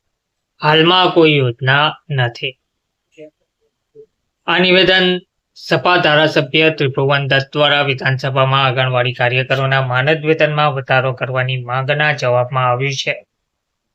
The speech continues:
આંગણવાડીની જે સ્થિતિ છે તેમાં મોંઘવારીની વધતી અસરને જોતા આંગણવાડી કાર્યકરોનું માનદ વેતન ખૂબ જ ઓછું છે. ધારાસભ્ય ત્રિભુવન દત્ત દ્વારા આ મુદ્દો ઉઠાવવામાં આવ્યો હતો, જેમણે કહ્યું હતું કે આંગણવાડી કાર્યકરોને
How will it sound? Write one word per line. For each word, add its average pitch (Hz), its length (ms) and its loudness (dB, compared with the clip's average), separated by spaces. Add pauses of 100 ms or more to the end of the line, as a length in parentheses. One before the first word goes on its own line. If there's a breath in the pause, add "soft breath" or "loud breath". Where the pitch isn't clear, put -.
(160)
આંગણવાડીની 175 760 2
જે 156 160 2
સ્થિતિ 139 460 -4
છે 156 240 0
તેમાં 135 340 -2
મોંઘવારીની 147 600 0
વધતી 135 420 -2
અસરને 127 420 -4
જોતા 131 460 -2
આંગણવાડી 127 520 -2
કાર્યકરોનું 139 720 0
માનદ 143 380 -2
વેતન 151 320 0 (560 soft breath)
ખૂબ 180 240 2
જ 170 140 2
ઓછું 156 320 0
છે. 165 240 -2 (540)
ધારાસભ્ય 165 600 2
ત્રિભુવન 135 540 -2
દત્ત 143 240 0 (260)
દ્વારા 151 320 2
આ 147 60 0
મુદ્દો 135 380 -4
ઉઠાવવામાં 135 440 -2
આવ્યો 135 200 0
હતો, 143 220 0
જેમણે 127 380 -2
કહ્યું 131 320 -2
હતું 135 220 -6
કે 139 80 0
આંગણવાડી 143 520 2
કાર્યકરોને 147 800 -2